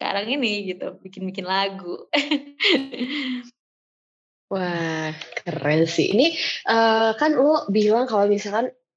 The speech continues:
Speaker 2: orang tua itu ya bisa bil-, eh, bisa dibilang memberikan kontribusi yang cukup besar lah ya dalam lo menyukai musik ini. Nah,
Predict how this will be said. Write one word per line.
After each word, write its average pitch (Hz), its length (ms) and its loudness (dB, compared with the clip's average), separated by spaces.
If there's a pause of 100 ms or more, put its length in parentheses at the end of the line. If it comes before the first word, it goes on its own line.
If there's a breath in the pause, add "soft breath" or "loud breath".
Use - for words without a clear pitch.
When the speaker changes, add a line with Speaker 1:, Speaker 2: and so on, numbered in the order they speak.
Speaker 2:
orang 208 360 2
tua 202 240 4
itu 277 480 4
ya 269 400 2
bisa 208 280 -2
bil-, 180 320 0
eh, 180 240 -2
bisa 175 280 -2
dibilang 180 480 0 (520)
memberikan 196 500 2
kontribusi 190 640 0
yang 220 140 -2
cukup 190 340 -6
besar 254 380 2
lah 220 120 2
ya 190 220 2
dalam 170 300 2
lo 180 200 2
menyukai 180 520 0
musik 175 400 -4
ini. 160 480 0
Nah, 170 240 0